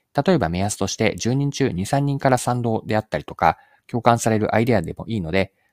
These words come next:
少しずつ丸みを帯びていくと。さらにそこから五人以上など過半数を超えるくらいにするかどうか、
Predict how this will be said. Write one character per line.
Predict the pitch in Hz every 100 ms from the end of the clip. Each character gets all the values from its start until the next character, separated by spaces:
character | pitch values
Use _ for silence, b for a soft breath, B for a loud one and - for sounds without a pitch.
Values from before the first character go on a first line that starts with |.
| _
少 | - 165
し |
ず | 160 160
つ | 90 -
丸 | 95 101
み | 107
を | 110 -
帯 | 95
び |
て | -
い | 98
く | -
と。 | - _ _ _ _ _ _ _ _ _ _ -
さ | 127 208
ら |
に | 175
そ | - 87
こ | 98
か | 110
ら | 104
五 | 98
人 | 117 143
以 | 156
上 | 147
な | 85
ど | - 78
過 | -
半 | 110 143
数 | -
を | 82 -
超 | 101
え | 107
る | 113
く | -
ら | 127
い | 92
に | 76
す | -
る | 101
か | -
ど | 113 95
う |
か、 | 78 80